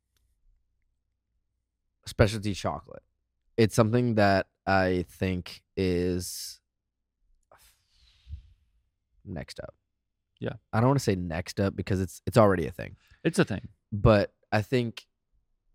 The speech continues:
Speaker 1: the same way specialty coffee and specialty cocktails and specialty bourbon and specialty cannabis and all these small batch things
Speaker 2: Yeah.
Speaker 1: have had their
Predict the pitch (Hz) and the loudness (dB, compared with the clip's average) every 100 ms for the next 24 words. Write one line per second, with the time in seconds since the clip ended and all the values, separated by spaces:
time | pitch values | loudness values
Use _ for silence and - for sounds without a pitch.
0 | _ - _ - - 110 127 127 98 92 | _ -20 _ -8 0 4 4 4 2 2
1 | 92 90 - 92 - 104 120 - 73 82 | 0 -2 -2 -2 -2 -2 -2 -2 -4 -4
2 | 65 69 95 _ _ _ _ _ _ _ | -8 -8 -10 _ _ _ _ _ _ _
3 | _ _ _ _ 85 82 76 - _ - | _ _ _ _ -8 -6 -8 -14 _ -12
4 | 78 80 - 180 160 120 120 131 120 120 | -10 -8 -2 2 6 6 6 6 6 6
5 | 123 123 107 - 76 - - 101 156 180 | 6 6 2 -8 -12 -8 -6 0 4 6
6 | 180 143 127 117 117 113 113 113 110 87 | 8 8 8 8 6 6 6 6 4 2
7 | 80 - 87 - 143 175 180 160 139 120 | -2 -4 -4 0 0 4 2 4 2 4
8 | 117 120 113 113 110 110 110 - - 90 | 4 4 6 6 6 6 4 0 -2 2
9 | 101 117 139 135 - - - 104 107 113 | 4 6 6 4 0 -6 2 6 8 6
10 | 104 98 95 - - 98 82 76 95 104 | 6 4 2 -2 -4 -4 -2 -4 -8 -10
11 | - - - - - _ _ _ - 98 | -14 -20 -14 -12 -12 _ _ _ -2 -2
12 | 90 - - 95 95 92 92 90 | -2 -4 0 2 2 0 0 0